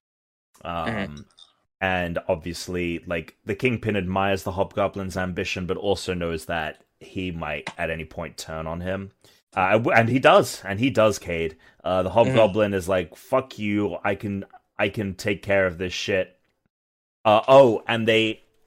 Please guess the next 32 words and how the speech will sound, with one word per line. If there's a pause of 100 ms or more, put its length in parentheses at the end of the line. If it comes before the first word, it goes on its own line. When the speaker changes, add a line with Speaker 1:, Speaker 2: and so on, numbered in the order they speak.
(140)
Speaker 1:
that's
the
important
thing.
Alistair
last
episode
had
recorded
the
Hobgoblin (380)
interacting
with
Norman,
going
back
after
making
a
deal
with
Fisk
and
saying,
"Hey,
Norman,
like, (600)
Fisk
trusts
me
now,
like,